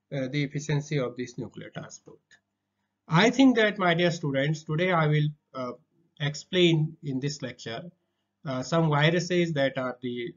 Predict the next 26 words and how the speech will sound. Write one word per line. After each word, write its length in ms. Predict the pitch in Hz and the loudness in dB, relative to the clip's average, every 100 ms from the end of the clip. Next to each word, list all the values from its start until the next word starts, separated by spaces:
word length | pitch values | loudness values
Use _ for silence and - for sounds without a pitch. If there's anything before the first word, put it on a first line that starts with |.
| 131 | -12
uh, 140 | 123 | -14
some 320 | 117 139 131 123 | -10 -8 -6 -4
viruses 600 | 131 156 160 156 147 139 | -2 0 -2 -2 -2 -2
that 260 | 131 127 | -6 -4
the 180 | 135 123 143 | -6 -6 -6
adenoviral 560 | 139 156 165 147 143 139 | -2 2 4 4 2 -2
vectors, 600 | 120 - 151 127 - - _ _ _ _ _ _ _ | -8 -8 -8 -8 -12 -18 _ _ _ _ _ _ _
uh, 220 | 135 127 123 - - | -6 -6 -8 -16 -8
up 180 | 139 143 | -6 -2
to 160 | 160 147 | 0 2
thirty 280 | 160 160 185 | 0 0 2
kilobase 480 | 170 147 147 139 - | 2 4 2 0 0
pair, 280 | 139 139 - - | 2 0 -2 -12
and 200 | 123 120 | -10 -6
they 140 | 123 | -8
can, 400 | - 123 120 - - _ _ _ _ _ _ - | -4 -6 -6 -10 -14 _ _ _ _ _ _ -8
uh, 100 | 165 | -2
transport 520 | 156 139 143 160 156 | 4 6 6 4 4
to 140 | 143 131 | 2 -2
the 120 | 127 | -4
D 180 | 120 123 | -4 -2
N 100 | 131 | 0
A. 200 | 175 175 _ _ _ 139 | -2 -4 _ _ _ 0
And 280 | 143 151 | 4 6
the 160 | 151 143 | 4 2
adeno-associated, 1000 | 151 175 196 180 165 156 151 156 165 156 | 2 2 4 4 4 4 -2 0 -2 -2